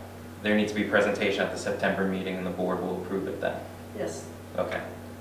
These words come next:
Speaker 1: So Tom, what are, what are you offering at this point that would be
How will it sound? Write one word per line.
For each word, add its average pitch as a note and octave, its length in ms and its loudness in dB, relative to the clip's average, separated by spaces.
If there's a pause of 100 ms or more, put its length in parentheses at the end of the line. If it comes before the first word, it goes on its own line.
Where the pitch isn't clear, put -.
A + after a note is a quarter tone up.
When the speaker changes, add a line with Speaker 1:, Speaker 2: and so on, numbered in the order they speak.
(540)
Speaker 1:
So - 200 -2
Tom, F#2+ 300 8
what G2 140 6
are, F#2+ 300 6
what G2+ 120 4
are G2+ 100 8
you G2 240 4
offering - 520 -2
at - 160 -4
this F2+ 160 -2 (120)
point F#2 300 -2
that F#2+ 240 2
would F#2+ 180 -2
be F#2+ 220 -2